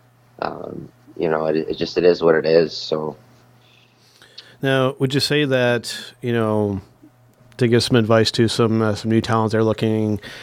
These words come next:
Speaker 2: at getting into the business, and if they are involved, is this something that, um, you know, should deter them from getting into pro wrestling 'cause it, you know,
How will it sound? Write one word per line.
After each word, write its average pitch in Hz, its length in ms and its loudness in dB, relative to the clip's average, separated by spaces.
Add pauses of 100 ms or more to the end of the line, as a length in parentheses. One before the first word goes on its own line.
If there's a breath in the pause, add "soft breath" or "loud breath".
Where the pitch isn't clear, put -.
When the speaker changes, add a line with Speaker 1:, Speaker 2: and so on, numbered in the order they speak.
(120 loud breath)
Speaker 2:
at 190 160 2
getting 135 240 0
into 127 140 2
the 117 80 0
business, 120 380 -2
and 117 340 0
if 113 100 -4
they 110 140 0
are 110 280 2
involved, 113 340 0
is 123 80 0
this 139 120 0
something 151 300 0
that, 120 320 0
um, 113 420 0
you 113 60 -6
know, 110 100 -2
should 110 200 -8
deter 101 420 -4
them 110 260 0 (400 loud breath)
from 110 160 -4
getting 110 160 4
into 110 140 2
pro 113 140 2
wrestling 117 500 2
'cause 104 120 -6
it, 107 140 -2
you 107 80 -10
know, 107 300 0